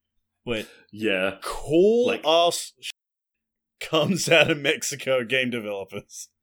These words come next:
Speaker 2: Yeah.
Speaker 1: And, yeah, Aztec Forgotten Gods, no exception. This, this game looks amazing.
Speaker 2: It looks really good.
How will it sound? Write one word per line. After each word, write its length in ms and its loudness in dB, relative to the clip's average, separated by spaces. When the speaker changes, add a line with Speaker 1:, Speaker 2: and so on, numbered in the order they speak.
Speaker 2:
Yeah. 500 0
Speaker 1:
And, 160 -10
yeah, 380 0
Aztec 500 0
Forgotten 500 -4
Gods, 520 -2
no 400 0
exception. 840 -4
This, 300 -12
this 180 -14
game 300 -2
looks 380 -8
amazing. 840 -4
Speaker 2:
It 40 -8
looks 160 -16
really 720 -12
good. 320 -14